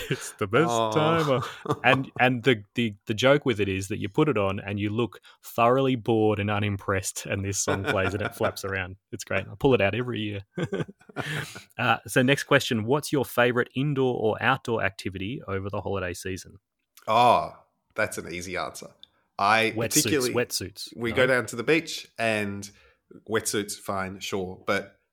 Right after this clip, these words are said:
Speaker 2: I have my chainsaw. There's always some dead wood that needs to be cut.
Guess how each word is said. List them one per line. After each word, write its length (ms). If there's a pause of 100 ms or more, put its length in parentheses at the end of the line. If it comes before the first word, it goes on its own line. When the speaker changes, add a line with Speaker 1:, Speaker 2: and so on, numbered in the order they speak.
(120)
Speaker 2:
I 100
have 140
my 100
chainsaw. 680 (240)
There's 160
always 220
some 220
dead 220
wood 240
that 140
needs 200
to 80
be 80
cut. 340